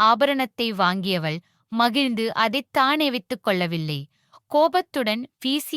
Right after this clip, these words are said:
எறிந்தாள். தெளித்தனள், உரப்பினள், சிறுகண் தீயுக விழித்தனள், வைத்தனள், வெய்து உயிர்த்தனள், அழித்தனள், அழுதனள், அம்பொன் மாலையால் குழித்தனள்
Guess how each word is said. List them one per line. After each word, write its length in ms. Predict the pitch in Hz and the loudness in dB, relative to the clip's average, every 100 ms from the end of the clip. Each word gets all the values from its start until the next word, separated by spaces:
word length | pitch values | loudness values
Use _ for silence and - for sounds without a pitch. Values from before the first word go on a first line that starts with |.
| 240 | -2
எறிந்தாள். 460 | 180 175 165 143 139 _ _ _ _ | -2 -2 -2 -4 -6 _ _ _ _
தெளித்தனள், 640 | 262 247 247 - 226 208 170 - _ | 0 2 0 -2 0 0 -2 -8 _
உரப்பினள், 600 | 269 285 302 277 233 196 165 - - | 0 0 0 -2 -2 -2 -4 -10 -20
சிறுகண் 600 | - 330 330 339 330 320 | -4 0 0 0 -2 -2
தீயுக 400 | 285 302 339 339 | -2 0 2 0
விழித்தனள், 580 | 277 254 - 226 196 165 - _ - 202 | 0 -2 -4 -4 -2 -4 -8 _ -8 -2
வைத்தனள், 580 | 208 240 277 247 196 160 _ _ | -2 0 -2 -2 -4 -6 _ _
வெய்து 420 | 202 294 320 339 294 | 0 2 2 -2 -2
உயிர்த்தனள், 640 | 254 254 - 226 196 196 - 226 | 0 -2 -2 -4 -2 -4 -2 -2
அழித்தனள், 600 | 269 320 - 233 190 156 - - - | 0 -2 -2 0 0 -4 -8 -8 0
அழுதனள், 580 | 277 311 285 285 226 165 - _ _ | 2 2 2 0 -2 -6 -10 _ _
அம்பொன் 440 | 247 269 302 349 330 | 0 0 2 0 2
மாலையால் 540 | 269 233 226 226 262 | 2 2 0 -2 -2
குழித்தனள் 580 | 330 302 269 262 220 202 | -4 -4 -2 -2 -2 -6